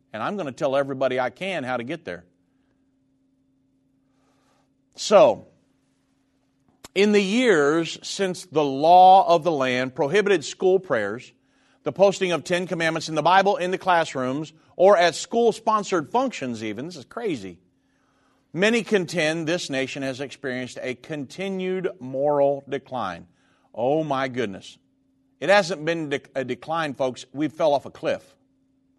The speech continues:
Well, recent research polls agreed that there is a loss of Christian precepts guiding our traditional values here in America and Moors. Well, arguably, banning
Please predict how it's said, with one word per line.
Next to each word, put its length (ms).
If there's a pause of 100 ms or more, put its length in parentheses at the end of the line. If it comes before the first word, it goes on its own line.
(760)
Well, 220
recent 560
research 540
polls 360
agreed 420
that 120
there 160
is 160
a 120
loss 380
of 140
Christian 460
precepts 600 (400)
guiding 420
our 120
traditional 480
values 640 (800)
here 260
in 80
America 540
and 240
Moors. 380 (880)
Well, 220
arguably, 720
banning 420